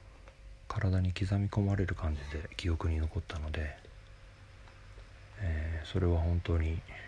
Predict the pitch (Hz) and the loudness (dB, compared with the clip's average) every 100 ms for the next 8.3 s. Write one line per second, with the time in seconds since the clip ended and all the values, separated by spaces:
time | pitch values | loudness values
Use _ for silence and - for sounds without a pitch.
0 | - - - - - - - - - - | -10 -10 -14 -18 -18 -18 -18 -20 -20 -20
1 | - - - - - - 95 80 80 - | -18 -18 -20 -18 -18 0 2 2 -4 -6
2 | - 80 73 - - - - - - - | -4 -4 -4 -6 -12 -14 -16 -16 -18 -18
3 | - - - - - - - - - - | -20 -20 -20 -20 -20 -20 -20 -20 -4 2
4 | 87 - - - - - - - - 98 | 2 0 -14 -14 -16 -16 -16 -16 -4 0
5 | 92 98 - 80 76 - 85 82 - 90 | 2 2 2 -2 -2 -2 0 0 0 2
6 | 85 - - - - - - - - - | 2 0 -10 -14 -18 -20 -20 -20 -20 -20
7 | - - 104 90 82 82 - 85 90 85 | -20 2 4 6 2 2 2 4 4 4
8 | - 82 - | 0 -8 -10